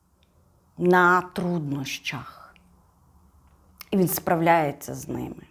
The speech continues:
І для того, щоб був хеппі-енд, перед тим має пройти багато випробувань, мороку, зневіри, конфліктів.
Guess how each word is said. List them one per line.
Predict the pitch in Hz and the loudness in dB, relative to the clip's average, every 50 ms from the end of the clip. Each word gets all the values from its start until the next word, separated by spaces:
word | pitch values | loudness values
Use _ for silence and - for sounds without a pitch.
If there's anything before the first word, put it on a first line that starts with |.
| _ _ _ _ | _ _ _ _
І | - 165 | -8 -4
для | 147 160 175 | 0 0 0
того, | 175 185 208 196 175 | 4 4 4 4 2
щоб | 175 - - - 185 165 | 0 -2 -2 -2 -2 0
був | 165 202 196 165 | 2 2 2 2
хеппі-енд, | - - - 175 - - 170 175 196 220 247 277 285 285 - - - _ _ _ _ _ _ _ _ _ _ _ _ _ _ _ _ _ _ _ _ _ _ _ _ _ | 0 -2 -4 -4 -2 2 2 4 4 4 2 0 -2 -4 -8 -14 -20 _ _ _ _ _ _ _ _ _ _ _ _ _ _ _ _ _ _ _ _ _ _ _ _ _
перед | - 160 151 165 156 160 - | -6 -4 -2 -2 -2 -2 2
тим | 208 208 220 220 190 | 2 4 4 4 4
має | 175 170 175 185 185 180 165 147 - - _ _ _ _ _ _ _ - | 4 4 4 4 2 0 -2 -4 -8 -14 _ _ _ _ _ _ _ -6
пройти | - 175 170 165 151 156 165 175 170 175 | -4 -2 0 -2 -2 -2 -2 -2 -2 0
багато | 160 151 156 143 151 156 160 156 160 165 147 | 0 0 0 2 2 2 0 0 -2 -4 -2
випробувань, | 143 165 156 - 190 190 185 180 175 165 180 175 175 180 175 - _ - | 0 0 2 4 4 4 6 4 2 0 0 0 0 0 -4 -6 _ -6
мороку, | 147 147 156 160 175 175 175 165 165 165 - 156 156 156 156 - _ _ _ _ _ _ _ _ _ - | -2 0 2 4 4 4 4 0 -2 -4 -8 -12 -12 -12 -14 -20 _ _ _ _ _ _ _ _ _ -14
зневіри, | 147 139 127 147 156 175 170 151 165 165 165 156 151 147 143 139 143 - _ _ _ _ _ _ _ _ _ _ _ _ _ _ _ _ - | -10 -8 -4 0 2 4 4 4 4 2 2 2 0 -2 -4 -6 -10 -16 _ _ _ _ _ _ _ _ _ _ _ _ _ _ _ _ -10
конфліктів. | 170 165 151 160 175 180 175 - - - 143 151 - | -8 -6 -6 -4 -4 -4 -4 -6 -10 -14 -14 -14 -16